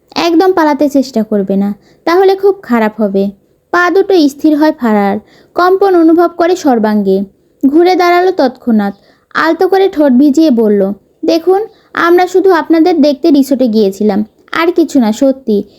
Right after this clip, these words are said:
এর আগে কখনো নেভিদের সামনে থেকে দেখিনি তাই।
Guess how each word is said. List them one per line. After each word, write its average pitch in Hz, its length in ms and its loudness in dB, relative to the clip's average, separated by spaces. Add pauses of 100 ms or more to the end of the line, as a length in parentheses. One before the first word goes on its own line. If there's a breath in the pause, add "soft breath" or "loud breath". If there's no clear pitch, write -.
(100)
এর 359 200 0
আগে 381 260 0
কখনো 330 360 0
নেভিদের 294 440 2
সামনে 269 360 2
থেকে 302 260 0
দেখিনি 254 480 2
তাই। 196 400 -4